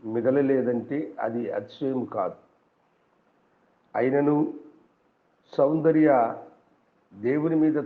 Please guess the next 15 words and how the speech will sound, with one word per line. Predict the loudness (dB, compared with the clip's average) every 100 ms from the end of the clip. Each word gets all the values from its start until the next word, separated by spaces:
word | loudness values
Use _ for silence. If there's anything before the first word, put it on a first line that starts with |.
| -2
తనకున్న | -2 -2 0
నమ్మకంతో | 0 0 -2 -4 -4 -4 -4 -4 -6 -6
ప్రతిదినము | -6 -2 -4 -2 0 0 0 -2 -4
తన | -2
భర్త | 0 -2 -2
యొక్క | -6 -6 -2 2 2 0 -8 -20 _ _
మార్పు | 0 2 2 0 -8
కొరకై | -2 -2 -2 -4
దేవుని | -4 -4 -4 -8
సన్నిధిలో | -6 -6 -6 -4 -6
కన్నీరు | -6 -6 -2 0 0
కారుస్తూ, | 0 0 -2 -4 -8 -8 -8 -4
ప్రార్థిస్తూ | 0 0 -2 -10 -14 -10 -8 -8 -12 -20 _ _ _ _ _ -8
వచ్చేటువంటిది. | -6 -2 -2 -2 -4 -4 -10 -16 -20 _ _ _ _ _ _ _ _ _
ఇవన్నీ | -6 -2 0 2 2 0 -2